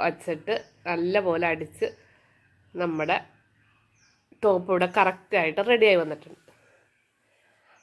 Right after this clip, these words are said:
അപ്പം നിങ്ങൾക്കൊക്കെ എൻ്റെ വീഡിയോ ഇഷ്ടപ്പെടാൻ ലൈക്ക് ചെയ്യാനും ഷെയർ ചെയ്യാനും, ഏഹ്, സബ്സ്ക്രൈബ് ചെയ്യാനൊക്കെ മറക്കരുത് ട്ടോ. നല്ല വിഡ്ത്തോട് കൂടി ദേ അടിപൊളി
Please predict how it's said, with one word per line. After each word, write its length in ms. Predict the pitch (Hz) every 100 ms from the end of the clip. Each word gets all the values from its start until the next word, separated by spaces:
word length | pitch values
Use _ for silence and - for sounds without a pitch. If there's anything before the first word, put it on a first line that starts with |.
| _ _ -
അപ്പം 160 | 208 226
നിങ്ങൾക്കൊക്കെ 420 | 233 233 233 240 254
എൻ്റെ 120 | 240
വീഡിയോ 180 | 226 220
ഇഷ്ടപ്പെടാൻ 440 | 220 214 208 202 196
ലൈക്ക് 180 | 202 185
ചെയ്യാനും 300 | 190 190 190 185
ഷെയർ 220 | 190 175
ചെയ്യാനും, 360 | 175 175 170 233 - 180
ഏഹ്, 240 | 175 175 175
സബ്സ്ക്രൈബ് 520 | 202 190 - 226 220
ചെയ്യാനൊക്കെ 500 | 214 202 185 180 - 208
മറക്കരുത് 600 | 190 165 - 196 180 165
ട്ടോ. 200 | 156 170 151 - - _ _ _ -
നല്ല 220 | 196 202 202
വിഡ്ത്തോട് 560 | 185 180 - 196 202 220 190
കൂടി 220 | 180 175
ദേ 60 | 170 165
അടിപൊളി 500 | 175 202 196 165 170